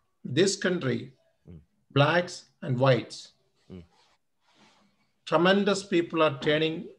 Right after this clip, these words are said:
Speaker 1: into Islam.
Speaker 2: Mm.
Speaker 1: The latest study in Texas itself, more than four hundred thousand
Speaker 2: Mm.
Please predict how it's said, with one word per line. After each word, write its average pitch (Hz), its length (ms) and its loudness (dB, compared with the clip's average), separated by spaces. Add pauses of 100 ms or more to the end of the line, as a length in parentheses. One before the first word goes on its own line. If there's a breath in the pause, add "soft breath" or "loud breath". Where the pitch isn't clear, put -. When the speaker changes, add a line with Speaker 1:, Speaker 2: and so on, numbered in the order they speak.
Speaker 1:
into 135 220 0
Islam. 131 400 -6 (560)
Speaker 2:
Mm. 90 100 -18 (220)
Speaker 1:
The - 80 -4
latest 151 400 2
study 160 420 2 (140)
in 135 420 -2
Texas 160 460 -2
itself, 131 440 -2 (600)
more 143 240 4
than 156 220 0
four 175 320 4
hundred 175 500 0
thousand 143 720 0 (480)
Speaker 2:
Mm. 87 120 -16